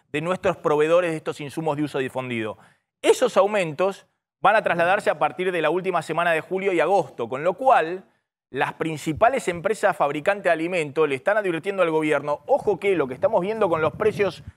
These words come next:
la foto de ago-, de julio, no es la película que sigue después en agosto", que es una película en la cual es muy difícil bajar la, la inflación también en agosto.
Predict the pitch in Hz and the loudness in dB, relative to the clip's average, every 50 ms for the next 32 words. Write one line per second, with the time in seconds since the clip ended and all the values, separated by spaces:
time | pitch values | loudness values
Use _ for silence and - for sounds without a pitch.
0 | _ _ _ _ _ _ _ - 139 139 151 151 - - 226 254 262 269 254 226 | _ _ _ _ _ _ _ -6 0 2 2 2 2 2 2 2 2 4 2 2
1 | 196 185 190 190 185 165 151 151 - - 135 143 139 135 - 220 226 190 160 151 | 4 2 2 2 2 0 0 -2 -4 -4 -4 -4 -4 -4 -4 -4 -2 -2 0 0
2 | 156 165 180 196 185 - - - _ _ _ _ _ - 135 160 202 208 226 254 | 2 2 0 0 -2 -6 -14 -20 _ _ _ _ _ -10 -6 -2 0 2 2 2
3 | 269 262 - - - 170 170 156 151 - - 156 160 175 190 - 170 196 226 208 | 0 -2 -4 -4 -2 0 0 0 0 0 -2 -4 -4 -6 -8 -8 -8 -8 -8 -8
4 | - 247 240 220 196 156 151 147 139 - - 196 196 202 208 214 220 247 233 196 | -6 -2 2 2 2 2 0 -4 -6 -4 -2 -2 0 2 2 4 2 2 2 -2
5 | 160 143 139 - - 180 190 185 - 170 147 147 196 214 185 143 131 - 135 123 | -8 -10 -10 -6 -2 -2 -2 -2 -2 -2 0 2 4 4 2 2 -2 -6 -8 -6
6 | 123 131 156 165 - 196 180 165 - 170 175 185 214 180 - 220 220 214 214 208 | -6 -6 -6 -6 -4 -4 -4 -2 -2 -4 -4 -4 -4 -6 -4 0 2 4 4 2
7 | 185 160 156 151 - - 190 196 214 220 175 151 156 175 196 185 170 - 196 202 | 2 0 0 0 0 2 2 2 2 2 -2 -4 -4 -4 -4 -4 -4 -6 -6 -8
8 | 190 220 226 220 208 - - _ _ _ _ _ _ _ _ _ _ _ - 151 | -6 -6 -6 -6 -8 -12 -20 _ _ _ _ _ _ _ _ _ _ _ -2 -2
9 | - - 160 - 196 196 175 165 160 151 143 - 139 139 143 135 147 143 139 - | 0 2 2 2 2 0 -2 -4 -4 -8 -6 -6 -4 -4 -4 -4 -2 -2 -2 0
10 | 185 202 208 180 180 156 160 185 202 185 160 151 170 220 214 160 - - 127 113 | -2 -2 0 0 0 0 0 -2 -4 -2 0 0 2 2 0 0 -2 -8 -10 -10
11 | 104 92 | -10 -12